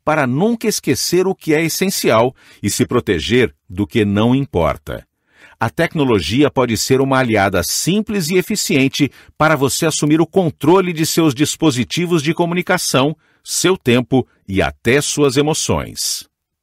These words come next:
Assuma o controle de sua comunicação.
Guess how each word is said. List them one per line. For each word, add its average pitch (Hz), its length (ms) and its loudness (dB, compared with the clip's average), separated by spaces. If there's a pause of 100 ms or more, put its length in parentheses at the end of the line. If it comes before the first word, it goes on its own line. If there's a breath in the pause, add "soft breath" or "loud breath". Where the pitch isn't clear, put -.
(1400)
Assuma 190 600 -2
o 180 120 2
controle 117 720 2
de 127 160 -4
sua 151 320 0
comunicação. 143 920 -2